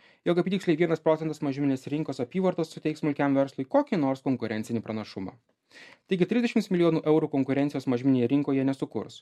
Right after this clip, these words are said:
Kuponais pasinaudoti galės tiek skurstantis, tiek milijonieriai.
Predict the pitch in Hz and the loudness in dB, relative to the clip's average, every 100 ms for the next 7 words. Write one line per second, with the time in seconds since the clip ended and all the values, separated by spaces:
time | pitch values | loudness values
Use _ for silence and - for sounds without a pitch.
0 | _ _ _ _ - - 180 202 196 196 | _ _ _ _ 0 4 4 2 -4 -4
1 | 196 190 185 175 165 156 156 117 - - | 0 2 2 2 2 2 0 -4 -4 -4
2 | 226 240 196 190 - 120 113 101 98 143 | -6 -4 -6 -8 -8 -4 -4 -2 -2 0
3 | 165 170 | -2 -6